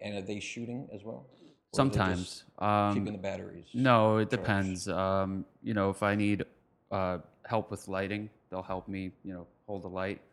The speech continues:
Speaker 1: Mm-hmm.
Speaker 2: Um, for the most part, though, I encourage people to shoot. I used to assist for a long time,
Speaker 1: Right.
Speaker 2: and I never got a chance to shoot.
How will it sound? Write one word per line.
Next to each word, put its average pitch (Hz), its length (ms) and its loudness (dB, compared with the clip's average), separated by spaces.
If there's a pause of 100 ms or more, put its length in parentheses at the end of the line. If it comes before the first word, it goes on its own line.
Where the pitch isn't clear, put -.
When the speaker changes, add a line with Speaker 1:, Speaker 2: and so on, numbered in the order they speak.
(240)
Speaker 1:
Mm-hmm. 110 160 -6
Speaker 2:
Um, 110 140 0
for 165 140 -8
the 202 100 0
most 117 320 -2
part, 147 240 -4
though, 147 100 -2
I 131 120 0
encourage 104 500 -6
people 92 260 -12
to - 160 -20
shoot. 95 320 -6 (240)
I 110 80 2
used 107 280 -2
to 92 100 -6
assist 92 400 -8
for 92 180 -8
a 90 40 -4
long 90 280 -4
time, 90 500 -8
Speaker 1:
Right. 92 140 -4
Speaker 2:
and 92 200 -4
I 101 120 -4
never 95 220 -2
got 90 200 -2
a 87 60 -10
chance 87 340 -10
to - 100 -20
shoot. 101 300 -4